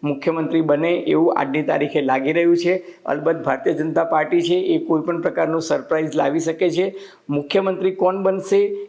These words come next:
એની જાહેરાત મહાવિકાસ અઘાડીએ પણ નહોતી કરી, મહાયુતિએ ન-, પણ નહોતી કરી,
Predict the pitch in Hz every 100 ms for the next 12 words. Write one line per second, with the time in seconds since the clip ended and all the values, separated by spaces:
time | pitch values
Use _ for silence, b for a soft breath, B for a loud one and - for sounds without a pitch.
0 | - 151 170 165 165 175 170 175 156 143
1 | 160 349 277 147 147 143 151 185 185 190
2 | 190 185 190 196 196 - 147 147 165 151
3 | 143 180 185 190 180 - - 190 180 180
4 | 196 196 196 202